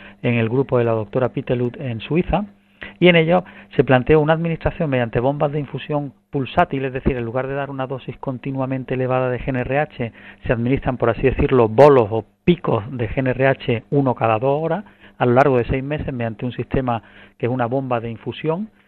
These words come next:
y lo que se realizó posteriormente fueron una serie de,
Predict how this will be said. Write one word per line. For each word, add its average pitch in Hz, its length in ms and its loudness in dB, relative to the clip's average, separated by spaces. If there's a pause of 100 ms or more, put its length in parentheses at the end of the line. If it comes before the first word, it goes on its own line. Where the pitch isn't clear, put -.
(140)
y 175 280 2 (100)
lo 139 180 -2
que 139 120 0 (100)
se 127 280 2 (100)
realizó 131 400 -2
posteriormente 160 580 -4
fueron 147 320 -6
una 143 160 -4 (160)
serie 143 220 2
de, 131 180 -2